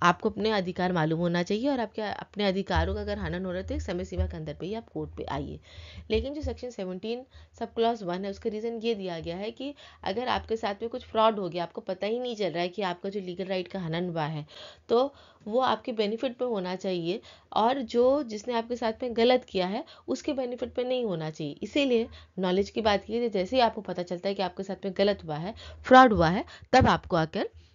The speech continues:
अ, तब से ही आपका लिमिटेशन पीरियड स्टार्ट होगा, वो बेनिफिट आपको दिया जाएगा। <coughs> और जो डिफेंडेंट है जिसने आपके साथ में गलत किया है, फ्रॉड किया है, आ, उनको ये लिमिटेशन एक्ट का जो तीन साल का बेनिफिट नहीं लेने दिया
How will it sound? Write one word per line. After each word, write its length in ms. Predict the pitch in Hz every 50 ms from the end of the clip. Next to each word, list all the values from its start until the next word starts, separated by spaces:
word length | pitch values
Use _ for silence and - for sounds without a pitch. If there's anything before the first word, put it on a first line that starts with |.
| _ _ _ - _ - -
अ, 100 | 165 202
तब 260 | - 262 269 - -
से 160 | - - 285
ही 80 | 285 277
आपका 260 | 202 - - - 190
लिमिटेशन 500 | 185 175 170 175 165 170 175 - 220 226
पीरियड 340 | - 202 180 175 226 277 - - _ _
स्टार्ट 300 | - - 185 156 165 -
होगा, 140 | 196 202 -
वो 160 | 233 233 233
बेनिफिट 380 | 196 180 175 190 190 - 269 - -
आपको 300 | - 190 196 - - 180
दिया 240 | 170 151 156 156 151
जाएगा। 380 | 151 165 160 175 165 - - _ _ _ - -
<coughs> 540 | - - - - - - - - - - -
और 200 | 226 226 - - - - - - - - - _ _ _ -
जो 160 | 170 190 214
डिफेंडेंट 420 | 190 214 - - 247 269 294 285
है 80 | 254 208
जिसने 260 | 170 185 - - 208
आपके 160 | 185 190 202
साथ 140 | 214 - 196 196
में 120 | 220 196
गलत 240 | 185 170 185 220 220 - - - -
किया 200 | - 202 196 180
है, 100 | 175 165
फ्रॉड 340 | - - 185 190 208 214 -
किया 200 | - 180 175 175
है, 280 | 190 185 175 175 170 - _ - - - _ -
आ, 240 | - 156 160 165 165 170 - - _ _ - -
उनको 380 | 233 247 262 247 302 294 320
ये 320 | 311 240 214 220 233 254 247
लिमिटेशन 500 | 214 190 190 185 202 214 208 240 220 214
एक्ट 180 | 185 185 -
का 60 | 220
जो 60 | 208 220
तीन 220 | - 202 190 196
साल 180 | 196 208 190 190
का 120 | - 202
बेनिफिट 360 | 170 165 165 165 - 233 339 - - - - _ - 160
नहीं 320 | 160 160 170 147 165 151
लेने 320 | 143 139 135 135 170 240 392 - - - - - - -
दिया 280 | 156 165 160 202 302